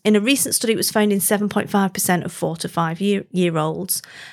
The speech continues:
and it affects a child's ability to learn at school because learning is mainly through language. This is where the problem that we come up against with Sam has been, that people judge him based on his inability in language or his inability to articulate what he thinks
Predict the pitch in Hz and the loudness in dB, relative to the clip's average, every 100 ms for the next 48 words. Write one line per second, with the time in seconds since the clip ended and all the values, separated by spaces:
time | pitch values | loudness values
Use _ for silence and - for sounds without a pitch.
0 | - 196 196 185 240 - - - - 196 | -2 0 0 0 0 2 0 0 2 2
1 | 190 190 180 180 - 202 180 175 175 - | 2 4 2 2 0 0 4 4 2 0
2 | - 214 170 165 170 196 196 202 247 254 | 0 2 2 2 0 2 4 6 6 6
3 | 185 180 190 196 185 165 170 175 - 160 | 2 2 0 2 2 2 0 -2 -4 -4
4 | 165 190 202 185 87 104 - - - - | 0 2 2 2 -2 -4 -8 -12 -20 -8
5 | - 185 214 208 208 - 190 180 180 180 | -2 2 4 4 2 2 0 2 0 0
6 | - - - 196 - - 180 - - - | -6 -10 0 0 0 -2 -2 -4 -4 -2
7 | 190 180 170 - 170 - 294 269 233 233 | 0 0 0 -2 -2 0 2 2 2 -2
8 | 202 - 180 165 175 - - 202 208 - | -4 2 2 2 0 -2 0 2 2 6
9 | 240 214 190 190 185 185 180 175 - 214 | 4 4 2 4 4 4 2 0 4 4
10 | 196 202 196 196 - 147 175 208 - _ | 4 4 2 0 0 0 -2 -2 -6 _
11 | _ _ _ _ 196 180 180 175 170 - | _ _ _ _ 2 4 4 2 0 -2
12 | 175 190 - - 180 180 180 - 202 208 | 0 0 -2 0 2 2 0 0 0 2
13 | 202 196 202 196 185 - 247 220 - 202 | 0 0 0 2 2 0 0 2 2 0
14 | 190 - 254 185 - | -4 0 0 0 -2